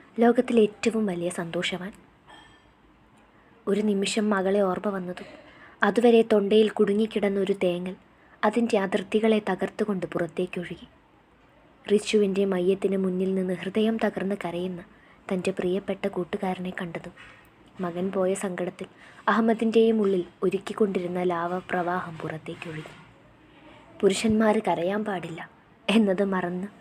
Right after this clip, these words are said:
നിലവിട്ട് കരയുന്ന മാളിയേക്കലിലെ പുരുഷന്മാരെ കണ്ടതും അവർക്കൊപ്പം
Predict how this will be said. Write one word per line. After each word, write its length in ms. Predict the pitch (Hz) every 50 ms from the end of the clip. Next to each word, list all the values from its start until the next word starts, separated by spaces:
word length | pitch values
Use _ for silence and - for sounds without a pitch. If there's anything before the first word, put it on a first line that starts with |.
| - - - - - _
നിലവിട്ട് 500 | 208 208 208 233 240 233 233 - - 233
കരയുന്ന 500 | 220 226 202 185 196 208 214 208 202 208
മാളിയേക്കലിലെ 680 | 202 190 185 185 190 202 208 208 208 - 214 196 196 196
പുരുഷന്മാരെ 600 | 196 190 180 185 - - 202 196 190 190 185 190
കണ്ടതും 400 | 190 190 180 170 160 160 160 - - - - - - - - - - - - _ _ -
അവർക്കൊപ്പം 600 | 190 190 190 226 220 - 226 214 - - 196